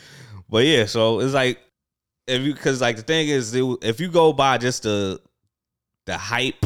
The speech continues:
and the looks, 'cause, you know, the Locks, you know, they really wasn't flashy.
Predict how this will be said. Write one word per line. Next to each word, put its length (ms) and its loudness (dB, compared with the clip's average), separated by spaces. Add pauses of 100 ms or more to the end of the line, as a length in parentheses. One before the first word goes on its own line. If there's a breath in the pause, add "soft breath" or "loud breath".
and 240 -6
the 60 -4
looks, 480 0
'cause, 260 -4
you 80 -4
know, 280 -2 (1120 soft breath)
the 100 0
Locks, 400 0
you 140 -6
know, 200 2
they 160 6
really 220 6
wasn't 400 2
flashy. 640 -4